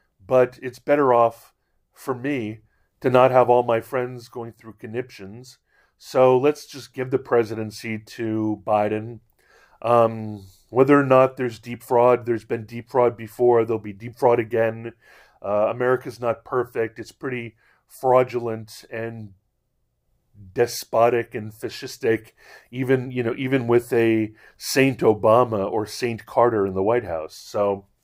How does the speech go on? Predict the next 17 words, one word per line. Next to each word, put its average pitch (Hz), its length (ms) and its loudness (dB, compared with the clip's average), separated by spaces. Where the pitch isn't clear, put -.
I 120 160 6
don't 139 200 2
see 123 280 -6
it 113 160 -4
either 107 300 -6
way. 98 300 -8
Um, 98 540 -14
then 139 240 6
again, 160 600 2
you 151 140 -6
know, 131 120 2
covid's 139 480 0
been 135 200 -2
very 127 200 6
gentle 127 420 -4
to 123 120 -14
me. 127 400 -4